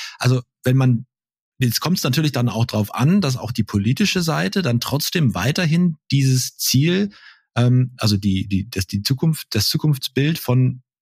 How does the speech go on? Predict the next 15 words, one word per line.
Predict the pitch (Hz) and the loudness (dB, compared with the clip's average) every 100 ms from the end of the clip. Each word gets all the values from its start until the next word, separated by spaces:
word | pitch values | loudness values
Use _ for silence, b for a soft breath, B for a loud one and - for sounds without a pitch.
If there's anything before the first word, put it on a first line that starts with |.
| - | -2
was | 127 127 | 0 2
weiß | 127 | 0
ich, | 185 - | 0 0
wie | 156 | 0
vielen | 135 120 110 | 2 2 4
Millionen | 107 107 117 113 - | 2 2 0 -2 -2
Elektroautos | 104 117 - 107 107 | -2 -2 -2 0 2
am | 113 104 | 2 2
Ende | 107 | 2
des | 107 | 2
Tages | - 104 120 131 | 0 0 0 0
in | 117 107 | 0 -2
zweitausendfünfunddreißig, | - 107 110 104 123 120 107 110 110 | 0 -2 0 2 2 2 0 -2 -2
zwanzig, | 110 104 - | -2 -4 -6
zwei, | - 117 | -6 -4